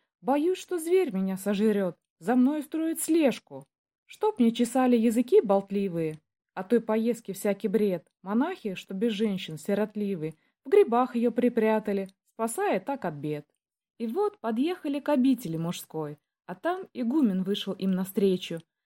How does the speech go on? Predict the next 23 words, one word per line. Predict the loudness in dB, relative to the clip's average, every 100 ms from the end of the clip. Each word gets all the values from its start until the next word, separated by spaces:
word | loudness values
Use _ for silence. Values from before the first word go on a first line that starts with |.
| _ -10
Наверно, | -6 -4 -4 -2
взялся | -2 0 0 -2 -2 -2
дух | 0 -2 -2
в | -6
нем | -6
поварской. | -4 0 -2 -4 -10 -6 -6 -8 _ _ -6
Но | -4
как | -2 -2
на | 0
деле | 2 2 2
было, | 2 2 0 -4
я | -4 -2
уж | -2 -4
не | -8
отвечу. | -6 -4 -4 -6 -12 -14 _ _ _
"Отец | -8 0 0 2
Василий, | 0 0 0 0 -2 -6
отец | -6 0 0 2
Андрей, | 4 4 4 2 -4 _ _
чего | -10 -2 -2
в | 0
воске | -2 0 -2
таите? | 0 0 0 -2 -4 -10